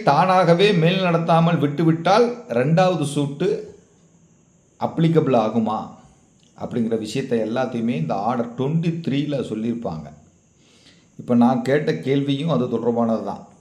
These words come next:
வாதி வழக்கை மேல் நடத்தாமல் விட்டுருந்தாரு, dismiss for default ஆயிருது. பிற்பாடு இரண்டாவது ஒரு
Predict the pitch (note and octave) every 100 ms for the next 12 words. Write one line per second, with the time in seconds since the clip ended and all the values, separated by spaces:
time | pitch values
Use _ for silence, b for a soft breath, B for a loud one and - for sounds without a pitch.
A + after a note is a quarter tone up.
0 | - G2+ C3 C#3 A#2+ A#2+ A#2+ A#2+ A#2+ B2
1 | A2+ A#2 A2+ G#2+ G#2 A2 A2 C#3+ - -
2 | b b b b b A#2 A#2+ D3 B2 B2+
3 | G#2 B2 A#2+ A2+ G#2 G2+ G2+ G2+ C#3 -
4 | - _ _ _ _ D#3 D3 D#3+ D3+ D#3+
5 | B2 D3+ D#3+ D#3 C#3+ B2+